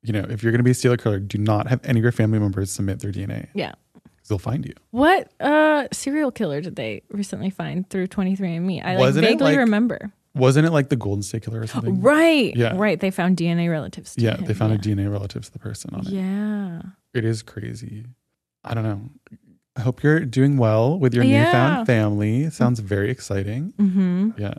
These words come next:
Speaker 1: 'Cause what would happen if you didn't have your sisters when growing up, but then you, like, met your sisters now?
Speaker 2: I mean, it'd be different for sure.
Speaker 1: <laughs>
Speaker 2: We'd have a diff-, fully different relationship.
Speaker 1: Yeah.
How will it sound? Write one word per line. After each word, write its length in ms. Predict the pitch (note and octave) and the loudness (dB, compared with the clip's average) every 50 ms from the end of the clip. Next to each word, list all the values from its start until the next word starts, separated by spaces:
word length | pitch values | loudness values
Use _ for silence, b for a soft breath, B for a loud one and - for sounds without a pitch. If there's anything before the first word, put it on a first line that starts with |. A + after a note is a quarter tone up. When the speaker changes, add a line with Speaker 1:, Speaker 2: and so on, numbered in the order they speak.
| - _ _ _ _ _ | -12 _ _ _ _ _
Speaker 1:
'Cause 120 | - C3+ A#2+ | -2 0 2
what 120 | B2 B2+ | 4 4
would 100 | D3+ E3+ | 4 4
happen 320 | E3 D#3 D#3 D#3 D#3+ D#3+ E3 | 4 2 2 2 0 0 0
if 220 | D#3 C3 A#2+ - | 0 -2 -4 -2
you 440 | A2+ A2 A#2 A#2 A#2 A#2 A#2 A#2+ B2 A#2+ _ _ _ _ _ _ _ _ _ _ _ _ _ _ _ _ _ _ _ _ _ _ _ _ _ _ _ B2 A2 G#2 _ | -2 0 0 2 2 2 2 0 -2 -6 _ _ _ _ _ _ _ _ _ _ _ _ _ _ _ _ _ _ _ _ _ _ _ _ _ _ _ -20 -20 -10 _
didn't 200 | - B2 A#2+ B2+ | 0 2 2 2
have 140 | C3 B2+ A#2+ | 2 2 2
your 100 | A#2+ A#2 | 2 0
sisters 640 | - - G#2+ - - A#2+ B2 C3 C3 C3+ - - - - _ - | 0 -4 -6 -4 -2 0 0 0 -2 -4 -10 -16 -20 -20 _ -2
when 120 | A#2 A2 | -2 0
growing 240 | G#2 A#2 A2 A2 A2 | 2 2 2 4 4
up, 220 | G#2+ A#2 - - | 4 2 0 -2
but 100 | - G#2+ | -4 -2
then 120 | - G#2+ G2+ | 0 0 0
you, 160 | G2+ G2+ G#2 | 0 0 -2
like, 240 | G2+ G#2 G2+ G2 G#2+ | -2 -4 -4 -2 -2
met 160 | G#2+ G2+ G2 | -2 -2 -2
your 100 | G2+ G2 | -4 -4
sisters 360 | - A2 G#2+ - G2+ G2 - | -4 -6 -6 -6 -6 -6 -6
now? 340 | F#2+ F#2+ G#2 - G2+ G#2 - _ _ _ _ _ _ _ _ _ _ _ _ _ _ _ _ _ _ _ _ _ _ _ _ _ | -6 -6 -6 -6 -8 -12 -14 _ _ _ _ _ _ _ _ _ _ _ _ _ _ _ _ _ _ _ _ _ _ _ _ _
Speaker 2:
I 100 | - G3+ | 2 4
mean, 200 | G#3 G#3 G3+ G3+ | 4 6 6 6
it'd 140 | G3 F#3+ F#3+ | 4 4 2
be 100 | G3+ F3+ | 2 2
different 580 | E3+ F3+ G#3 C#4 - - C#3+ A#2+ B2+ C3+ - - | 2 2 0 0 0 -4 -4 -4 -6 -8 -8 -4
for 140 | - G#3 G3 | -4 -4 -4
sure. 200 | - - G#3 G#3 | -2 0 2 4
Speaker 1:
<laughs> 600 | A#3+ E3 E3+ E3 G#3+ F#3+ F#3+ - G3+ F3 - - | 4 4 4 2 2 2 0 -2 -2 -2 -2 -2
Speaker 2:
We'd 200 | G#3+ A#3+ A#3+ C4 | -2 0 2 2
have 180 | B3+ B3+ A#3+ A#3+ | 4 2 2 2
a 80 | A#3 | 2
diff-, 180 | G#3 A3 A3 A3 | 0 0 -2 -4
fully 460 | - - - - B3 C4 D4 D4 C4 | -6 -12 -4 2 2 2 4 2 2
different 360 | A3+ A3+ A3+ A3 A3+ G3+ E3+ F3+ | 0 0 0 0 -2 -4 -2 -2
relationship. 800 | F#3 F3+ F#3+ G#3 G#3+ - F#3 F3 - - D3 C3+ - - - - _ _ _ | -4 -2 -4 -4 -4 -6 -8 -8 -8 -8 -10 -10 -10 -12 -18 -20 _ _ _
Speaker 1:
Yeah. 240 | A2 A#2 A#2 G#2 - | -2 -2 -2 -2 -4